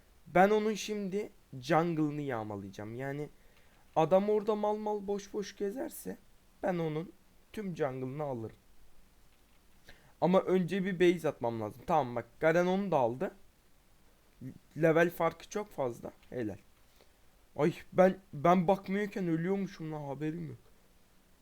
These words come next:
Hemen base'imizi atalım. C T R altımızı yapalım ki biraz namımız yürüsün.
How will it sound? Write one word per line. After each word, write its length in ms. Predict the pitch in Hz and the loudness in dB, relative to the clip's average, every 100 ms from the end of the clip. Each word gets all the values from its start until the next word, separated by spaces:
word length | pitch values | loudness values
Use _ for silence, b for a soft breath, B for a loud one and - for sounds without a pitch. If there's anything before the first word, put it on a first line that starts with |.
| _ _ _ - _ _ _ - - - _ | _ _ _ -20 _ _ _ -20 -20 -20 _
Hemen 300 | 139 151 156 | -2 0 2
base'imizi 520 | 151 160 139 147 131 139 | 4 2 0 -8 -6 -6
atalım. 380 | - 101 113 - - - - - - | -6 -10 -12 -16 -20 -20 -20 -20 -4
C 140 | 120 | -4
T 180 | - 143 | 2 4
R 20 | |
altımızı 520 | 143 147 135 139 135 | 6 4 2 -6 0
yapalım 420 | 151 151 165 190 151 | 0 2 0 -2 -6
ki 180 | 123 | -10
biraz 400 | 117 123 - - - b b b b b b | -4 -4 -4 -16 -20 b b b b b b
namımız 680 | 123 123 120 123 131 131 131 | -4 -2 0 -2 -4 -10 -12
yürüsün. 360 | 117 - - | -12 -14 -18